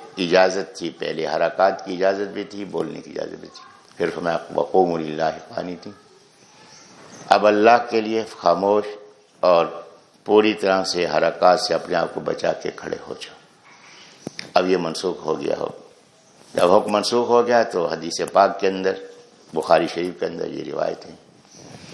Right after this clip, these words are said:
کہ نبی علیہ الصلوۃ والسلام نماز پڑھتے تھے، اپنی نواسی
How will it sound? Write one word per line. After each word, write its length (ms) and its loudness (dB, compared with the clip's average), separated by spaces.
کہ 100 6
نبی 300 6
علیہ 120 6
الصلوۃ 340 4
والسلام 500 -2
نماز 360 -2
پڑھتے 320 -4
تھے، 280 -10
اپنی 340 -8
نواسی 560 -2